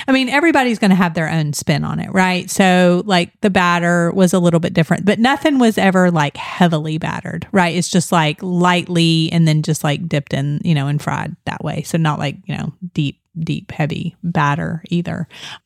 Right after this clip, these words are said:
So definitely go if you can. I would say that was,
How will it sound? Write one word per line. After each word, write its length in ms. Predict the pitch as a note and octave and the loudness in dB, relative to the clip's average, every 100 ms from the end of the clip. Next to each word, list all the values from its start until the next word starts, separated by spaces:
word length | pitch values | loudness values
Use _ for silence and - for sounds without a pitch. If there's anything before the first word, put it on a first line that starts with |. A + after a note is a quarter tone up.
| - | -14
So 420 | - B3 A3+ A3+ G#3 | 0 2 4 2 0
definitely 580 | C#4 D4+ F4 D4 C4+ | 0 0 -2 0 0
go 580 | A3+ G#3+ G#3 G#3 G#3 G3 - _ _ - | 4 4 4 4 2 -2 -8 _ _ -2
if 140 | G3+ | 2
you 120 | A3 | 4
can. 420 | - D#3 D3 D#3 - _ G3 | 4 0 0 -4 -6 _ -6
I 120 | G#3 A3 | 0 2
would 160 | A3 | 2
say 160 | A3 F#3+ | 2 2
that 340 | G3 F#3+ G#3+ | 2 0 0
was, 220 | A3+ G#3 | -2 -2